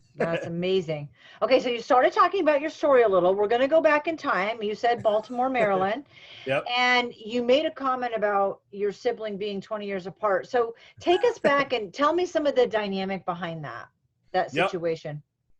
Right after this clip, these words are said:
Speaker 2: So my mom had my sister when she, my mom was between fifteen and sixteen years old.
Speaker 1: Mm-hmm.
Speaker 2: Um, my mom was actually, my, my, I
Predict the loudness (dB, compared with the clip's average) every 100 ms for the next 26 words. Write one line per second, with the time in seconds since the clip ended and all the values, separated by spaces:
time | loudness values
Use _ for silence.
0 | -20 -6 2 4 6 4 0 0 2 4
1 | 4 4 4 4 2 2 0 -2 -4 -4
2 | -2 -2 -4 -8 -10 -6 -4 -2 -2 -4
3 | -10 -14 -12 -10 -12 -8 -10 -8 -12 -10
4 | -12 -12 -12 -10 -8 -8 -8 -10 -16 _
5 | _ -16 -14 -12 -4 0 0 0 -2 -2
6 | 2 2 2 -2 -2 -2 -4 -6 -6 -10
7 | -16 -16 -8 -8 -4 -2 -2 -2